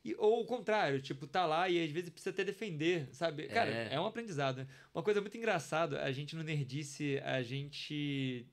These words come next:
Speaker 1: trabalhava com a Renata Grega.
Speaker 2: Olha.
Speaker 1: Porque ela nasceu na Grécia, é filha de um, de um jogador grego de, de seleção e tal, muito legal a história.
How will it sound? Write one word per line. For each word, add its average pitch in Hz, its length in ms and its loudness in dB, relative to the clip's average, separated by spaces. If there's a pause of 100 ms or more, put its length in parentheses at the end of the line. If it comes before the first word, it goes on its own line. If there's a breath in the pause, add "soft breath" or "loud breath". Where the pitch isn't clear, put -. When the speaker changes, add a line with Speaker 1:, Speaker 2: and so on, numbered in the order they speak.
(460)
Speaker 1:
trabalhava 151 380 2
com 165 100 -6
a - 20 -2
Renata 156 340 -4
Grega. 143 380 -2 (460)
Speaker 2:
Olha. 104 340 -10 (140)
Speaker 1:
Porque 143 220 -6
ela 131 120 0
nasceu 131 280 -6
na 127 80 -8
Grécia, 139 440 -2 (140)
é 160 140 -4
filha 151 180 -4
de 143 80 -4
um, 143 220 -6
de 131 100 -6
um 135 100 -2
jogador 139 520 0
grego 123 440 -4 (260)
de, 120 240 -16
de 117 120 -16
seleção 135 380 -6
e - 20 -8
tal, 135 100 -6
muito 135 140 -12
legal 151 180 -2
a 139 40 -2
história. 135 340 -4